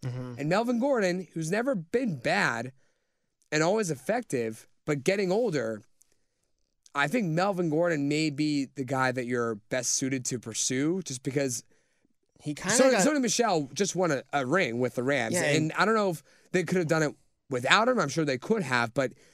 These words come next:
Speaker 2: he was a big part once, whenever Cam Akers went down.
Speaker 1: And Gordon's kind of got that experience of being the second fiddle, not, like, on purpose, 'cause he came into the league as
Speaker 2: He's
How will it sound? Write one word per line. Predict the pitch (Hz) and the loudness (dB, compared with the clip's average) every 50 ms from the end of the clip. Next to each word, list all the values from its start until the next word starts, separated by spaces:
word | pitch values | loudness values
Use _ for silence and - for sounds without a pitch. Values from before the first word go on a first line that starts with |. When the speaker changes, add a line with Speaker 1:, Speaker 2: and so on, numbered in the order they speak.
| _ _ | _ _
Speaker 2:
he | - 226 254 | -2 0 0
was | 254 196 | 0 0
a | 185 | 0
big | 151 190 175 147 | 0 -2 -2 -2
part | - 180 175 170 147 131 | 0 0 0 0 0 0
once, | 143 151 151 143 - - - _ _ _ | 0 0 0 0 -2 -6 -8 _ _ _
whenever | 160 151 165 165 160 160 151 143 147 143 143 139 - - - | -2 0 2 2 4 2 4 2 2 2 0 0 -4 -6 -6
Cam | - 175 170 151 143 143 | -4 -2 0 0 0 0
Akers | 147 139 - 131 117 110 | -2 -2 -2 -4 -4 -4
went | 117 113 107 101 | -6 -6 -6 -6
down. | 117 127 147 123 - - | -6 -6 -6 -6 -4 -4
Speaker 1:
And | 147 139 | -4 -2
Gordon's | 135 151 175 214 254 285 285 240 208 - | 0 0 0 2 2 0 0 0 0 0
kind | - - 160 156 151 147 | 0 0 2 2 2 2
of | 143 135 131 - | 2 0 0 0
got | - 127 135 143 - | 0 2 2 2 0
that | - 131 123 107 101 - _ _ _ _ _ _ _ _ _ _ | 0 0 0 0 -2 -6 _ _ _ _ _ _ _ _ _ _
experience | - 135 - - - - - 131 131 131 131 131 123 113 - | -4 0 0 0 0 0 0 0 0 2 0 0 -2 -4 -4
of | 123 110 117 | -6 -6 -6
being | 123 123 127 131 131 | -6 -6 -4 -4 -6
the | 120 104 | -6 -6
second | - 127 113 101 113 104 98 | -6 -6 -6 -6 -6 -8 -6
fiddle, | - 117 113 107 104 104 98 90 - _ _ _ _ _ _ _ _ _ _ _ _ _ _ _ _ _ - - | -4 -2 -2 -2 -2 -2 -4 -4 -8 _ _ _ _ _ _ _ _ _ _ _ _ _ _ _ _ _ -20 -14
not, | 156 165 170 160 170 185 - - | -8 -4 -2 0 0 0 -2 -4
like, | 151 156 156 139 127 | -6 -4 -4 -2 -2
on | 131 127 | -4 -4
purpose, | 113 - 175 170 135 135 120 | -2 0 -2 0 -2 -4 -4
'cause | - - 120 | -4 -4 -4
he | 117 120 117 123 139 127 | -2 -2 -2 -2 -2 -2
came | - 143 147 151 147 147 | 0 2 2 2 4 2
into | 139 135 | 2 2
the | 135 127 | 2 0
league | 127 131 135 | 0 2 2
as | 202 240 | 2 2
Speaker 2:
He's | 269 262 | 2 2